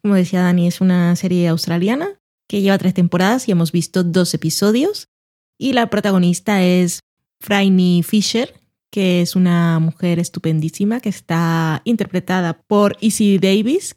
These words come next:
que si habéis visto Babadook la reconoceréis porque es la madre. Y si habéis visto la serie australiana, no la de N B C,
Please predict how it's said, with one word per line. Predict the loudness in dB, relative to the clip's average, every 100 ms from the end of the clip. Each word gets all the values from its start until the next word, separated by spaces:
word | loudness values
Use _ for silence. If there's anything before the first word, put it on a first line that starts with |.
| _
que | -2 2 2 4 4 2 2 -2 _ -6
si | 0
habéis | 2 2 0
visto | -2 -2 0 0 2
Babadook | 2 2 2 0 -4 -10 -6
la | 0 2 2 0
reconoceréis | -2 -2 -2 -2 -2 -2 -2 -6 -16 _
porque | -6 -6 -2 -2
es | 0
la | 0
madre. | 0 -2 -6 -8 _ _ _ -4
Y | -2
si | 2
habéis | 2 2 2
visto | 0 -2 0 2
la | 2
serie | 2 2 2 4
australiana, | 2 0 -2 0 2 2 2
no | 2 2
la | 2
de | 2
N | 0
B | -2
C, | -4